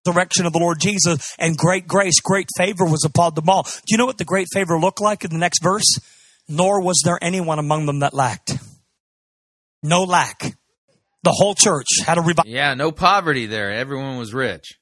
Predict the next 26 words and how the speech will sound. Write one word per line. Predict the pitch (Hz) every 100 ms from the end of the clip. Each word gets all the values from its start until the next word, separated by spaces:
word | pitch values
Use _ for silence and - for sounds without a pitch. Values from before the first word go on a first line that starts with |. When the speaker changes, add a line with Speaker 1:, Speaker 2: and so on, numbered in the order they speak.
| _ -
Speaker 1:
Of | 139
resources | 170 170 190 170 - 151
and | 147
prosperity. | 160 139 175 165 151 - - -
Not | 180 151
one | 143 190 208
person | 196 180 180
had | 135 160
any | 165 160
lack, | 156 156 - 160
because | 147 160
that's | 165 151
what | 165
the | 156
grace | 147 165 156
and | 151
power | 156 147
of | 143
God | 175 185
looks | 151 -
like. | 147 - -
Speaker 2:
Yeah, | 139 135
that | 135 151
would | 156 139
be | 143 127
because | 123 - 147 139 123 101 - -